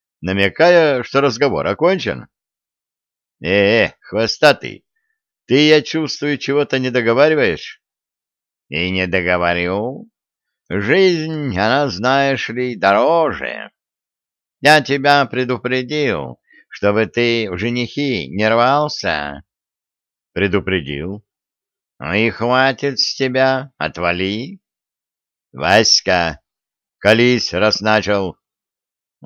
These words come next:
«Сказал, отвали». «Не расскажешь? Я тебя жучку сдам. Сам говорил, у него в этом деле личный интерес».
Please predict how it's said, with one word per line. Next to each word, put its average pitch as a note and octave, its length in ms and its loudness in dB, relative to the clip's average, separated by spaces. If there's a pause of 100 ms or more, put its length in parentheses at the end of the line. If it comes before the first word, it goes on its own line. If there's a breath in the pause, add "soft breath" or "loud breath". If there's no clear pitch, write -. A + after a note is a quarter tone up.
(140)
«Сказал, F#2+ 800 0
отвали». G#2+ 1040 -2 (1000)
«Не F2+ 220 0
расскажешь? A2+ 800 4 (400)
Я G#2+ 220 4
тебя C#3 400 2
жучку G#2 580 -6
сдам. A2+ 500 0 (600)
Сам F#3+ 340 4
говорил, D3+ 420 6
у G2+ 60 2
него B2+ 240 2
в C#3 40 2
этом C#3 320 0
деле C#3+ 260 4
личный D3+ 420 -4
интерес». A#2 640 -2